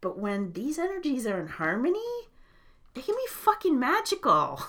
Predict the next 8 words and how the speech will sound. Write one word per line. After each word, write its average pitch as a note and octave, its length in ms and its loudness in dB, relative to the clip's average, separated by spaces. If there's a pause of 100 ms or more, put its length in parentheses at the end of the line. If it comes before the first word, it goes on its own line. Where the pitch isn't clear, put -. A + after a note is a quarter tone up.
(100)
<laughs> - 1400 -8
Harmonizing D4 840 2
the G3 160 -4
energies A3 480 0
is G3 220 -2
what G3 160 2
it - 120 0
means F3+ 1160 0